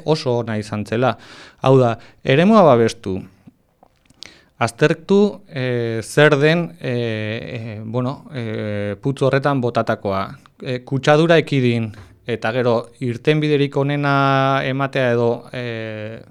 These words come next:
saneamendu bitarteko irtenbide, eh, arrazoizko, ekonomikoki arrazoizko bat ematea, bai, ba, egunak luzatzea ekarri zuen, baina kudeaketa ikuspegi batetik, eh, egin behar ziren urrats guzti guztiak egin ziren,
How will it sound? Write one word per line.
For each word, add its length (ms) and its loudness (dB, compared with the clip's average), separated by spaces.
saneamendu 640 -4
bitarteko 640 -4
irtenbide, 680 -2
eh, 240 -12
arrazoizko, 600 -4
ekonomikoki 560 -2
arrazoizko 500 -2
bat 160 -2
ematea, 380 -4
bai, 160 2
ba, 280 0
egunak 520 0
luzatzea 460 0
ekarri 240 -4
zuen, 320 -4
baina 240 0
kudeaketa 560 4
ikuspegi 540 -2
batetik, 580 0
eh, 400 -4
egin 400 2
behar 240 6
ziren 320 0
urrats 420 0
guzti 380 -6
guztiak 440 -2
egin 200 -2
ziren, 400 -4